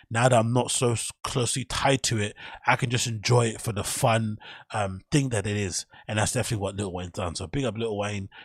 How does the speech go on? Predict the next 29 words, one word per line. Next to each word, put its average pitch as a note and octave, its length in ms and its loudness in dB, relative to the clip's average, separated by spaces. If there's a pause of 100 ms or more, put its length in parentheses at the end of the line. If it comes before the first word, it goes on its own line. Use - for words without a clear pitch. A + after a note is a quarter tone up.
He C3+ 160 -4
is B2 100 -2
pro A#2+ 280 0
in G#2 60 -4
my G#2+ 140 -2
book. F#2+ 360 -12 (260)
As F#2+ 140 -14
long G2 200 -8
as, F2+ 260 -8 (160)
um, D#2+ 320 -12 (120)
you G#2 80 -10
know, D2+ 180 -12
he's - 180 -10
still F#2 200 -6
alive, F2 280 -6
he's F2+ 120 -14
pro E2+ 400 -6 (300)
in E2+ 120 -12
my E2 200 -8
book. - 400 0 (880)
Going E3 200 6
forward, F#3 240 8
a A#2+ 60 8
quick E3+ 180 4
way D3 140 4
to A#2+ 60 -4
touch C#3+ 200 2
upon A2 240 0
this. A2+ 300 -2